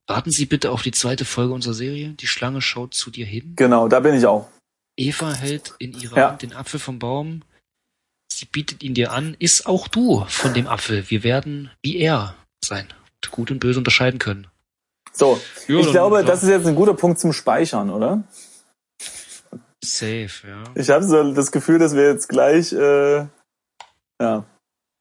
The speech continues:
Speaker 1: Gleich wird's spannend. Was
Speaker 2: Genau.
Speaker 1: wird er wohl pa-, machen?
Speaker 2: Okay, was wollen wir machen?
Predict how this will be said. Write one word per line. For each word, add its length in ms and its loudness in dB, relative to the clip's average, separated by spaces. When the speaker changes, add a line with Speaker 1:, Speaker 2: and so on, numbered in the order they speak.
Speaker 1:
Gleich 200 -6
wird's 160 -2
spannend. 460 -2
Was 140 -2
Speaker 2:
Genau. 140 2
Speaker 1:
wird 100 0
er 100 0
wohl 140 -2
pa-, 280 -8
machen? 340 -6
Speaker 2:
Okay, 320 4
was 140 4
wollen 140 6
wir 80 6
machen? 380 2